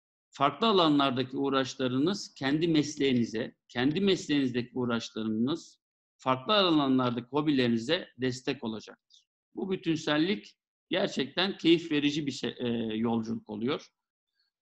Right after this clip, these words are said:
Bu vesileyle bunları da ifade edeyim. Çok konu var, e, gördüğünüz gibi sahaya girince. Ancak her konu, e, e, şevkle atlayacağınız bir konu olsun diye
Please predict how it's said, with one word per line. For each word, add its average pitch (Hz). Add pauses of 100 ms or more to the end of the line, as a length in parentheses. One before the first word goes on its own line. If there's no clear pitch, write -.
(420)
Bu 165
vesileyle 196
bunları 165
da 196
ifade 120
edeyim. 127 (100)
Çok -
konu 208
var, 131 (240)
e, 123
gördüğünüz 131
gibi 117
sahaya 120
girince. 113 (300)
Ancak 151 (480)
her -
konu, 160 (460)
e, 143 (920)
e, 127
şevkle 165
atlayacağınız 135
bir 131
konu 143
olsun 139
diye 117